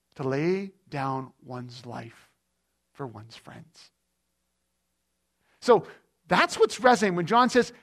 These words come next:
"Uh, uh, uh, I'm not giving you a new command, but an old one, one you've received from the beginning," he's referring directly to this teaching that they would have received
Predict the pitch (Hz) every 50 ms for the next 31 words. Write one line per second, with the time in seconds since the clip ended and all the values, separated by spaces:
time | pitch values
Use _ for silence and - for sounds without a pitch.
0 | _ _ _ 208 214 220 214 208 214 - 214 214 - 208 208 208 226 233 233 240
1 | 233 233 226 220 202 180 160 160 185 214 226 - 247 247 247 247 254 277 294 269
2 | - _ _ _ _ _ _ _ _ - 190 214 214 196 180 185 214 233 233 262
3 | 269 277 262 226 - _ 170 175 202 208 202 220 185 190 - - 226 165 170 196
4 | 170 160 160 139 190 214 254 254 - - - _ - 285 269 285 294 294 277 254
5 | 214 160 175 160 160 220 247 247 - 269 247 - - 208 208 190 - - - 220
6 | - - 202 180 175 170 131 - 190 247 294 311 349 339 330 339 269 - - -
7 | - 269 240 202 202 160